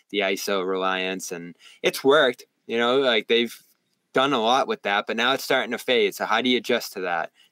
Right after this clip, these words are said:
You know, how do you get away from that a little bit and start to do some other things here? That's what they're gonna have to figure out now, especially, <laughs> I mean, if Porzingis is gonna miss any time here,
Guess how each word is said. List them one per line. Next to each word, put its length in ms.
You 60
know, 280
how 160
do 80
you 80
get 180
away 240
from 200
that 160
a 60
little 200
bit 200
and 100
start 240
to 80
do 120
some 180
other 200
things 360
here? 360
That's 280
what 100
they're 100
gonna 140
have 160
to 80
figure 300
out 180
now, 200
especially, 840
<laughs> 140
I 60
mean, 180
if 120
Porzingis 540
is 80
gonna 180
miss 200
any 200
time 360
here, 380